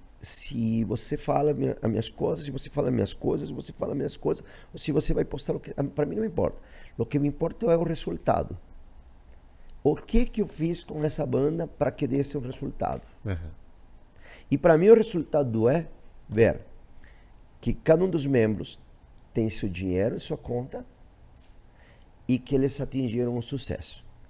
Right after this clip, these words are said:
Speaker 2: Que a banda foi reconhecida, né?
Speaker 1: Que a banda foi reconhecida. Não é demais. Se você não gosta, gosta, não sei o quê. O problema é de cada um, cara.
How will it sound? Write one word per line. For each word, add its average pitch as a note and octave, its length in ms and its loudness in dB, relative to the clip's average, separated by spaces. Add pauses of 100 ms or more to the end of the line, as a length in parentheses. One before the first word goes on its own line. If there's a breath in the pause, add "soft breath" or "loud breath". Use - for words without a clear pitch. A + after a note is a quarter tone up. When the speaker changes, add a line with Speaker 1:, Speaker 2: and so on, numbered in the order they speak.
(280)
Speaker 2:
Que - 120 -4
a G2+ 40 0
banda F#2+ 220 -2
foi F#2 160 0
reconhecida, F#2 600 -6
né? D#2+ 60 -14
Speaker 1:
Que G2+ 80 -6
a G#2+ 40 -4
banda G2+ 200 -6
foi - 180 -12
reconhecida. E2 520 -10 (600 soft breath)
Não E4+ 160 -2
é D#4 120 0
demais. C3 680 0 (1500)
Se - 560 0 (160)
você - 300 -10
não A2+ 120 -2
gosta, G2 440 -2
gosta, - 760 -6
não G2 120 -8
sei - 120 -10
o - 40 -20
quê. C3+ 160 -12 (280 soft breath)
O - 40 -20
problema A#3+ 300 -4
é - 40 -2
de - 60 -4
cada D3+ 260 -2
um, C3 140 -2
cara. - 300 -6